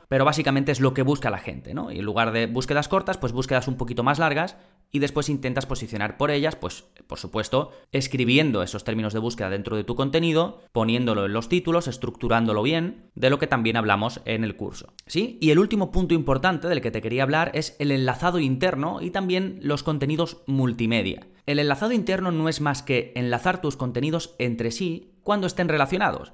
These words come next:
Si tú estás publicando un contenido sobre el seo, como yo en este caso,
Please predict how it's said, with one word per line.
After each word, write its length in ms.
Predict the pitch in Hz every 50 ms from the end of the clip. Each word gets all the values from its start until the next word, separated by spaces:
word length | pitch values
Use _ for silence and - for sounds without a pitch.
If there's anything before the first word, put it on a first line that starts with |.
| - - -
Si 140 | - - 113
tú 80 | -
estás 220 | 127 127 131 120 -
publicando 760 | - 135 120 123 127 165 175 165 127 90 76 - - - _
un 160 | - 156 156 135
contenido 480 | 143 143 135 131 127 151 160 139 113
sobre 260 | - 123 110 98 98
el 80 | 98 101
seo, 300 | - 185 190 170 139 -
como 180 | 117 107 104 107
yo 200 | 110 131 135 123
en 100 | 120 127
este 200 | 123 - 131 127
caso, 440 | 175 175 160 - 117 95 - -